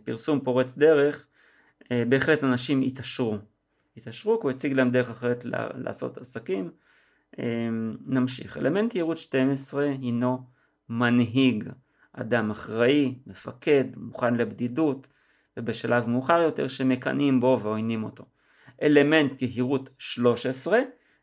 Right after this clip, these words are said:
דרישה להוכחת אומץ, טכניקת סף בור המוות, אמרנו, זה הרגע שדורכים את הקפיץ לקראת הקפיצה מעבר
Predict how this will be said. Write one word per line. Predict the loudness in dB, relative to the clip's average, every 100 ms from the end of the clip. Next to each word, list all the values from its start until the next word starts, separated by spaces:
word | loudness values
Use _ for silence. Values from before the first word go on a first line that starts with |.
| -4
דרישה | 2 2 4 6 6
להוכחת | 6 2 2 2 2
אומץ, | 4 4 4 0 -4
טכניקת | -2 -2 -4 -6 -10
סף | -4 2 2 0
בור | 0 0 0
המוות, | 2 2 2 -2 -2
אמרנו, | 0 2 2 0 -2 -6 _ _ _
זה | 0 4
הרגע | 4 2
שדורכים | -2 -2 2 2 4 4 6
את | 6
הקפיץ | 2 0 -2 -2 -6
לקראת | -8 0 4 4 2 -18 _ _ -16
הקפיצה | -14 -14 -12 -8 4 6 6 4
מעבר | -2 0 0 2 2 0